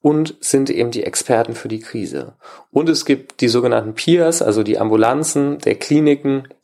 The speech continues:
die ihnen auch helfen können. Da geht's gar nicht um eine Klinikeinweisung, sondern die können auch erste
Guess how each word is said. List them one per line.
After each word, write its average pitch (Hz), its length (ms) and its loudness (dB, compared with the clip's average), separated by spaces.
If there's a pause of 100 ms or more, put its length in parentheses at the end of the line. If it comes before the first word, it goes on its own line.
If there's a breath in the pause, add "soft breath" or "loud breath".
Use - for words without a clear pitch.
die 139 420 2
ihnen 127 140 -4
auch - 160 -2
helfen 131 260 0
können. 95 160 -2
Da 98 100 2
geht's 107 220 0
gar 123 200 0
nicht 127 140 -2
um - 60 -4
eine 110 120 0
Klinikeinweisung, 120 800 2
sondern 117 340 2 (320 loud breath)
die 123 120 0
können 120 200 0
auch - 240 -2
erste 120 600 2